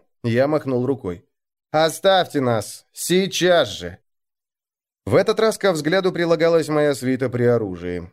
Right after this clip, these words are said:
Странная пьянящая лёгкость вскружила голову, когда пятёрка надзирателей удалилась, даже не выругавшись.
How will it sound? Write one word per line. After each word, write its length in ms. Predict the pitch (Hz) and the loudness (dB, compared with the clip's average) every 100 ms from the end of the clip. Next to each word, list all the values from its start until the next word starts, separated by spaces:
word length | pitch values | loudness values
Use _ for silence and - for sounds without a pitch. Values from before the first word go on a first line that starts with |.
| - | -18
Странная 680 | - 110 120 139 131 131 120 | -6 0 2 2 0 0 0
пьянящая 600 | 123 127 131 123 139 131 | -2 0 -2 -2 -2 2
лёгкость 560 | 151 151 - 143 - | 2 0 0 -2 -4
вскружила 640 | - - 151 151 160 175 | -18 -6 -2 -2 -2 -4
голову, 400 | 175 202 185 165 | 0 0 2 0
когда 260 | 156 143 139 | -2 0 -2
пятёрка 460 | 131 123 143 123 131 | -2 0 0 0 -2
надзирателей 640 | 120 110 123 120 120 110 | -2 0 0 0 -2 -2
удалилась, 640 | 110 113 127 151 135 113 | 0 0 0 0 0 -2
даже 220 | 101 110 | -2 -2
не 140 | 110 117 | -2 -2
выругавшись. 680 | 131 120 98 90 95 92 | -2 -4 -6 -8 -8 -8